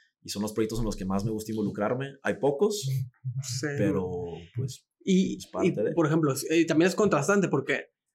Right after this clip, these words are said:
Speaker 2: pues, es, tú, como que tu estudio es una puerta abierta a la,
Speaker 1: Ujú.
Speaker 2: a, a la entrada de diferentes personalidades, diferentes proyectos,
Speaker 1: Sí, yo no me voy a
Speaker 2: diferentes
Speaker 1: negar a decirte, "No,
Speaker 2: Ajá.
Speaker 1: quiero hacer".
Speaker 2: Pero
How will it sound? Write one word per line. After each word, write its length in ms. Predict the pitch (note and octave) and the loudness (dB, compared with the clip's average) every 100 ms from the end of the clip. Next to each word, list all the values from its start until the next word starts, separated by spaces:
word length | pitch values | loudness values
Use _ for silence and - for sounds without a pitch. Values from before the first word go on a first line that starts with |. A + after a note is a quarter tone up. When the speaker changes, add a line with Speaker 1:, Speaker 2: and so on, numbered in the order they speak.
| _ - | _ -2
Speaker 2:
pues, 200 | D3 C#3 | 2 4
es, 300 | C3+ - - | 2 0 -2
tú, 120 | - D#3 | 2 4
como 160 | D#3 | 4
que 80 | D3+ | 4
tu 100 | D3+ | 2
estudio 300 | C#3+ F#3 F#3+ | 2 6 8
es 80 | G3+ | 8
una 240 | A3+ G3 | 6 4
puerta 320 | F#3+ F#3 G3 G#3 | 6 6 6 6
abierta 600 | G3 E3+ D#3 D3+ D3+ - G#2+ | 8 6 2 2 0 -2 2
a 180 | D3+ D3 | 4 6
la, 160 | C#3+ | 4
Speaker 1:
Ujú. 100 | D3 | 2
Speaker 2:
a, 160 | D3 C#3+ | 2 2
a 180 | C#3+ C#3+ | 0 0
la 340 | C#3 C3+ C3+ D3 | 2 2 2 2
entrada 500 | D3 - D#3 D3+ F3+ | 2 4 4 6 4
de 360 | F#3+ D3+ B2 - - - - | 4 2 0 -8 -20 -20 -12
diferentes 540 | B2+ D#3 C#3+ C#3+ C#3 | 0 2 4 4 4
personalidades, 760 | G#3 G3 G#3 E3+ E3 D#3+ E3+ F#3 | 2 4 6 8 8 8 6 6
diferentes 300 | F3+ F3 E3+ | 4 4 4
proyectos, 380 | F3+ E3+ F#3+ E3 | 2 4 4 4
Speaker 1:
Sí, 120 | F#3 | 4
yo 80 | E3 | 4
no 60 | |
me 60 | E3+ | 6
voy 120 | E3 | 6
a 40 | E3+ | 6
Speaker 2:
diferentes 200 | - F#3 | 6 6
Speaker 1:
negar 260 | - D3+ | 4 2
a 40 | D#3 | 2
decirte, 240 | D3 D#3+ | 0 -4
"No, 40 | D#3+ G#3 | 0 2
Speaker 2:
Ajá. 120 | G#3+ | 2
Speaker 1:
quiero 180 | C#3+ C3+ | 0 -4
hacer". 180 | C3+ - - - _ - - | -6 -10 -14 -20 _ -20 -2
Speaker 2:
Pero 440 | F#3 F3 D#3 C#3+ | 4 6 6 4